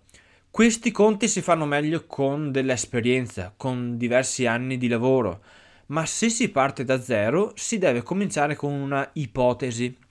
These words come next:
Conoscendo le macchine che ho nel mio laboratorio e sapendo quanto costano, eh, i possibili pezzi da sostituire, faccio un conto unico,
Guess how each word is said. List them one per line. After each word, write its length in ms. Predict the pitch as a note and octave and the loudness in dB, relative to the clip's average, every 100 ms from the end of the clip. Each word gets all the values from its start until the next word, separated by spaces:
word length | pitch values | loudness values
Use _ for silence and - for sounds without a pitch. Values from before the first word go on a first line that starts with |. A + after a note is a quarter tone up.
| _ - - _ - - _ _ | _ -20 -20 _ -20 -20 _ _
Conoscendo 640 | - F#3+ G3 A#3+ C4 C4 | 0 2 2 0 0 -2
le 140 | C#3 C#3 | -2 -2
macchine 640 | C3 A#2 G#2+ - A#2+ A2 | 0 0 0 -4 -4 -4
che 120 | - | 0
ho 100 | C3 | 0
nel 160 | C#3 B2 | 2 0
mio 100 | C#3+ | 2
laboratorio 760 | C3 B2 B2 A2+ G2 G2 G2 - | 2 2 2 2 2 0 -4 -6
e 80 | |
sapendo 640 | - F#3 - A3 G#3+ B2+ - | -4 -4 0 0 2 -2 -2
quanto 460 | F#3 G3+ G3 D3 | 0 0 -2 -4
costano, 680 | - C#3+ C#3 - A2 G2 E2 | 0 0 0 -4 -6 -6 -10
eh, 220 | _ A#2 A2 | _ -6 -4
i 140 | A2+ | -4
possibili 600 | A#2+ C3+ - G3 F3+ C3 | -4 -6 -4 -2 -2 -4
pezzi 500 | - C3+ C3 - D3+ | -4 -4 -4 -4 -4
da 140 | B2 | -2
sostituire, 800 | A2 B2 - C3+ C#3+ A#2+ D3 G3 - - - - - | -4 -6 -8 -2 0 2 0 -2 -8 -20 -20 -20 -20
faccio 720 | - - F3 - - C3 C3+ | -8 0 0 0 0 0 0
un 480 | C#3+ C3+ C#3 C#3+ C3 - | -2 -4 -4 -4 -4 -2
conto 420 | E3+ F3+ F#3+ C#3+ | -2 0 2 2
unico, 540 | B2+ D3 C#3+ G#3 A3 | 2 0 0 -4 -4